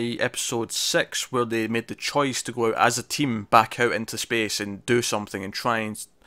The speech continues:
solve the, the mission, where it felt like a big deal because that was them really coming together. So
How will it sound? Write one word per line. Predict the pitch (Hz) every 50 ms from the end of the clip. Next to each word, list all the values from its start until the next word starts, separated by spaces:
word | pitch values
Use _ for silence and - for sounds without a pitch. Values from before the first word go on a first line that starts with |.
| - - - _ _ _ _
solve | - - - - 131 123 120 117 104 - - - -
the, | 117 110 104 104
the | - 117
mission, | 107 110 113 117 - - 107 101 92 90 - _ _ _ _ _ _ _ _ _ _ _ _ _
where | 120 120 120 120 -
it | - 127 120
felt | - - 127
like | 123 123 -
a | 117
big | 113 117 117 107 107 101
deal | - 135 143 127 117
because | 104 117 - - 120 104
that | 120 117 95
was | 120 -
them | 117 110 107
really | 104 107 110 104
coming | - - 113 104 98 95
together. | - 101 - 127 123 107 101 101 104
So | - - 117 113 110